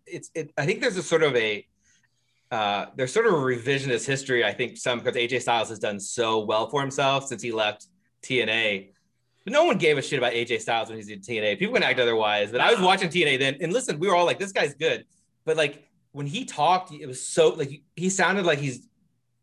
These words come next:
Speaker 1: dumb. I just, like, he's a great wrestler, dumbest guy on the planet, which might actually be true. I don't know
Speaker 2: Yes.
Speaker 1: that, I don't know A J Styles personally. I
Speaker 2: Well,
Speaker 1: think
Speaker 2: uh, from what I understand, he's a flat earther.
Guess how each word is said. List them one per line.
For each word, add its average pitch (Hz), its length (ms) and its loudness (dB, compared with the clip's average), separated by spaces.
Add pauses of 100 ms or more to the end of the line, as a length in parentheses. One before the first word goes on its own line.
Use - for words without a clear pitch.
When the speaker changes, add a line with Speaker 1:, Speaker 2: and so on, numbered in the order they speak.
(420)
Speaker 1:
dumb. 160 400 2
I 175 120 4
just, 220 160 0
like, 226 200 2 (340)
he's 180 140 4
a 143 40 -8
great 196 360 0
wrestler, 160 500 2 (240)
dumbest 160 300 0
guy 143 120 4
on 127 60 -2
the 117 60 -8
planet, 120 260 -6
which 113 140 -8
might 139 160 0
actually 120 280 -2
be 104 100 -14
true. 113 280 -4
I 113 80 0
don't 120 120 0
know 113 80 -4
Speaker 2:
Yes. 110 200 -4
Speaker 1:
that, 117 60 -6
I 120 40 -2
don't 120 140 0
know 120 80 -2
A 110 140 -2
J 107 140 -6
Styles 107 320 -4
personally. 117 360 -4
I - 60 2
Speaker 2:
Well, 277 100 2
Speaker 1:
think 269 160 0
Speaker 2:
uh, 247 60 0
from 302 220 -6
what 294 120 4
I 285 100 2
understand, 294 400 -2
he's 233 160 0
a - 40 -6
flat 247 420 -8
earther. 220 440 -6